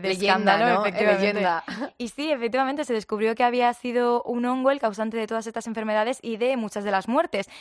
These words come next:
Speaker 1: cosa que también pasó en excavaciones posteriores, no en, en Egipto, sino en otras partes del mundo,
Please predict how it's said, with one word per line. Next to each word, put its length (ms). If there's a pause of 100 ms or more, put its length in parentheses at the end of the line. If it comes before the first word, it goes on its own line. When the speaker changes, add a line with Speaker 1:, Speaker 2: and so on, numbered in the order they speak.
(180)
Speaker 1:
cosa 240
que 80
también 320
pasó 320
en 220
excavaciones 800
posteriores, 520
no 460
en, 500
en 120
Egipto, 260
sino 180
en 60
otras 180
partes 300
del 140
mundo, 340